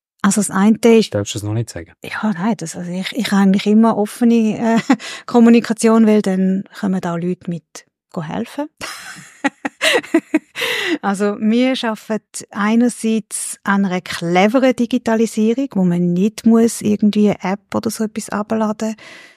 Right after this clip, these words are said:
Speaker 1: äh, wo schnell geht. Aber wir sind auch nicht ganz sicher, ob das wirklich der Weg ist. Also das ist eine Sparte, wo man sicher viel drüber redet. Und die andere Sache, wo man drüber redet, ist, wie kann man die Rücknahme vereinfachen.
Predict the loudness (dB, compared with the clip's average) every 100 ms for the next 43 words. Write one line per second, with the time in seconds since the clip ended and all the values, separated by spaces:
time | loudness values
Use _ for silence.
0 | _ _ _ _ _ _ _ 0 2 2
1 | 0 2 2 4 2 2 0 -2 -8 -16
2 | -12 -10 -6 0 2 2 2 2 2 0
3 | -2 -2 -2 -4 -4 -6 -6 -4 -4 -4
4 | -6 -2 -2 -2 -2 -4 -4 -4 -4 -4
5 | -2 0 -2 0 0 0 -2 -2 0 0
6 | -2 -4 -8 -2 -2 0 -2 -2 -2 -4
7 | -8 -6 -8 -4 0 2 4 2 0 -4
8 | -2 0 0 -2 0 -2 -2 -4 -4 -4
9 | -6 -12 _ 0 2 2 0 0 -2 0
10 | 2 2 0 -2 0 0 -2 _ -20 -20
11 | _ -6 -2 0 0 -2 -4 -4 -8